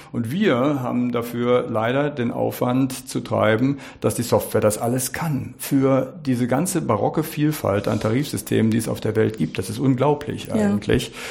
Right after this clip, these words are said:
Speaker 1: Und unser Leben wäre erheblich einfacher, wenn sich davon irgendwie ein oder zwei durchsetzen würde und es gäbe nichts anderes.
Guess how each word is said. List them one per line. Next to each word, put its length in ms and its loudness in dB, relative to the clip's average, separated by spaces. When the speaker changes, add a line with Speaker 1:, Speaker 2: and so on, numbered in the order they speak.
Speaker 1:
Und 240 -4
unser 260 4
Leben 340 0
wäre 220 0
erheblich 840 0
einfacher, 580 0
wenn 140 0
sich 160 -2
davon 340 2
irgendwie 400 -2
ein 240 2
oder 180 0
zwei 260 0
durchsetzen 580 -2
würde 260 0
und 140 2
es 120 -6
gäbe 320 2
nichts 240 -4
anderes. 640 -2